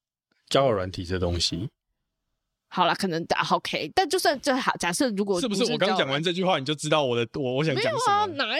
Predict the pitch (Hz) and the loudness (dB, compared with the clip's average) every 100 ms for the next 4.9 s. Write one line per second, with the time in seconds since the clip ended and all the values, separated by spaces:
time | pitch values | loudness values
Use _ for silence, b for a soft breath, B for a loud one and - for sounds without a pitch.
0 | 403 320 247 220 240 370 381 240 220 226 | 0 2 2 2 0 0 0 0 0 0
1 | 233 214 349 370 269 196 92 113 101 254 | 0 0 0 0 0 0 0 2 0 0
2 | 320 311 220 196 - 262 208 180 240 202 | 0 0 0 0 0 -2 -2 0 0 0
3 | 180 80 73 104 185 208 262 262 254 b | -2 -2 0 0 0 0 2 2 0 b
4 | b b - 220 202 214 202 202 | b b -4 -2 0 2 2 2